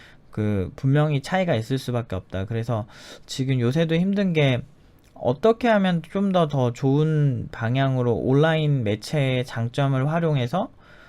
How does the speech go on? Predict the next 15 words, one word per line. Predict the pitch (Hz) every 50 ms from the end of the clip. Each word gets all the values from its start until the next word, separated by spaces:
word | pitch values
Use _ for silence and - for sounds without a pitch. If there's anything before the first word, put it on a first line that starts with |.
| - -
좋은 | - - 147 156 151
방향으로 | 139 123 117 120 120 120 117 120
갈 | 127 131 127
수 | 139 - 131
있을까가 | 120 117 - 156 156 151 - 131 123 120 127 131 110
아직도 | 98 123 131 135 - 131 117
고민이고, | - 117 110 113 113 107 101 98 - - 143 185 269 - - - - - - - - - -
그것 | - - 139 147 156 151 -
때문에 | 147 135 135 135 131 135
사실 | 156 170 170 165 - 151
굉장히 | 147 - 113 110 117 117 131
스트레스가 | - - - 202 208 208 - 170 165
많은 | 139 113 101 101 107
것도 | 113 113 - 113
사실이고, | 113 143 151 156 151 156 131 110 98 - - 131 170 214 233